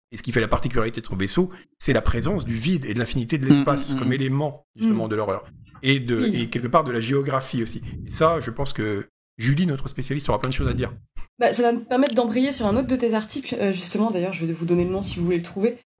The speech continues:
Speaker 3: Euh, c'est Apport de l'iconographie sidérale aux problématiques spatiales vidéoludiques, le cas des jeux vidéo horrifiques, qui a été publié dans la revue d'études de la science-fiction.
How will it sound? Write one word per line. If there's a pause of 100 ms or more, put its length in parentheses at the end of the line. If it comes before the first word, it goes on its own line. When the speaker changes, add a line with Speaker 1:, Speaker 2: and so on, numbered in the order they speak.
Speaker 3:
Euh,
c'est
Apport
de
l'iconographie
sidérale
aux
problématiques
spatiales
vidéoludiques,
le
cas
des
jeux
vidéo
horrifiques, (120)
qui
a
été
publié
dans
la
revue
d'études
de
la
science-fiction.